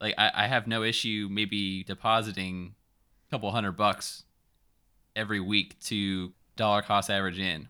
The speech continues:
Whereas we see people try to maybe time high end rares, high end legendaries that don't have big bankrolls. Like, you're completely trying to time the market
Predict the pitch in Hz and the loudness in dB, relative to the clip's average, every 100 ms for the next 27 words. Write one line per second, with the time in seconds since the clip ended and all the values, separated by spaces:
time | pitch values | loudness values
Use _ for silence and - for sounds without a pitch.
0 | _ 110 110 104 113 - 147 151 143 123 | _ 2 2 2 -2 -2 -4 -6 -4 -6
1 | - 117 110 107 - 104 98 95 90 107 | 0 2 2 0 -4 -2 -2 -2 -4 -2
2 | 107 104 - 107 104 92 104 110 110 107 | -4 -4 -2 0 0 -2 2 4 4 2
3 | 98 104 101 101 - 113 104 98 95 120 | 2 2 2 0 -2 0 0 0 0 0
4 | 143 95 92 92 95 95 107 107 98 101 | 0 -4 -6 -8 -6 -6 -4 -4 -4 -6
5 | 90 113 165 87 87 - - _ _ _ | -4 -4 -4 -8 -10 -14 -20 _ _ _
6 | 104 104 127 127 101 - 123 - 117 107 | -6 -2 -2 -4 -10 -6 -6 -4 -4 -4
7 | - 107 95 107 101 90 95 101 92 - | -2 -2 -2 -2 -2 0 0 0 -2 -6